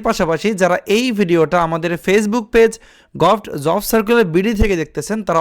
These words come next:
অবশ্যই আমাদের পেজটাকে ফলো দিয়ে রাখবেন। যখনই আপনি ফলো দিবেন, তখন কিন্তু পরবর্তী যে সরকারি চাকরির ভিডিওগুলো আছে, সেগুলো কিন্তু আপনার সামনে চলে আসবে, ঠিক আছে? আশা করি আপনারা বিষয়টা বুঝতে পেরেছেন। আমরা মূল টপিকে আসি। যেমনটা বলছিলাম, দেখতেই পাচ্ছেন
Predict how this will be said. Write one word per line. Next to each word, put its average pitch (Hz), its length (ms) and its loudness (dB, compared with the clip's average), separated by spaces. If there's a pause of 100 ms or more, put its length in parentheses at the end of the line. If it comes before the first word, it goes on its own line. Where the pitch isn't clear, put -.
(120)
অবশ্যই 180 360 -2
আমাদের 196 240 0
পেজটাকে 196 380 -2
ফলো 185 180 2
দিয়ে 196 160 2
রাখবেন। 196 240 -2 (580)
যখনই 214 260 2
আপনি 226 120 0 (120)
ফলো 208 260 4
দিবেন, 196 260 0
তখন 208 220 -2
কিন্তু 233 160 0 (120)
পরবর্তী 208 460 0
যে 285 60 0 (160)
সরকারি 185 360 0
চাকরির 226 340 0
ভিডিওগুলো 202 440 2
আছে, - 180 -6 (460)
সেগুলো 277 260 2
কিন্তু 269 180 0
আপনার 247 220 -2
সামনে 208 300 0
চলে 156 200 2
আসবে, 110 200 -8 (360)
ঠিক 175 180 -2
আছে? 262 120 2 (460)
আশা 214 200 -4
করি 254 200 0
আপনারা 190 200 2 (180)
বিষয়টা 165 260 -2 (100)
বুঝতে 160 240 -2
পেরেছেন। 117 300 -4 (400)
আমরা 214 220 2
মূল 277 180 -2
টপিকে 196 420 2
আসি। - 160 -12 (340)
যেমনটা 226 400 2
বলছিলাম, 160 340 -2 (400)
দেখতেই 196 300 -2
পাচ্ছেন 196 260 0